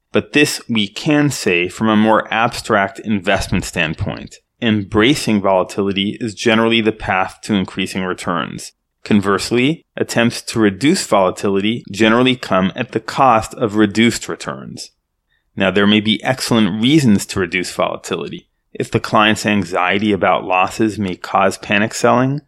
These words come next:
or if the investor's objective is to smooth out returns. But let's at least understand what the stakes are.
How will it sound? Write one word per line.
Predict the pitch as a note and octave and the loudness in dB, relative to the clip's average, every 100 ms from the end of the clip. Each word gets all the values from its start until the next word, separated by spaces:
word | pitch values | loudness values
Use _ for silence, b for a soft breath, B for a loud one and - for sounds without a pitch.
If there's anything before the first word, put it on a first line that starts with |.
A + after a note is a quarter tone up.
| - | 0
or | A2 | 0
if | - | 2
the | B2+ | 4
investor's | A2 G2+ G#2+ - A2 | 6 4 2 0 -2
objective | G#2+ F#2+ G#2 - A2+ | -2 0 -2 0 -2
is | G2 | -4
to | - | -6
smooth | - - A2 G#2+ | -10 0 2 4
out | G2+ F#2+ | 2 0
returns. | G#2 - C#3+ B2+ F2 D#2 - _ _ - | -2 -4 0 0 0 -4 -12 _ _ -2
But | B2+ | 0
let's | A#2+ E3+ - | 2 2 0
at | G#2 | -4
least | C3 C#3 - | -2 -2 0
understand | A#2+ A#2 - A2+ A2 | 0 -2 0 2 2
what | G2+ | 2
the | G2+ | -2
stakes | - C3 B2 - G2+ | -2 0 0 0 -2
are. | E2 - | -2 -4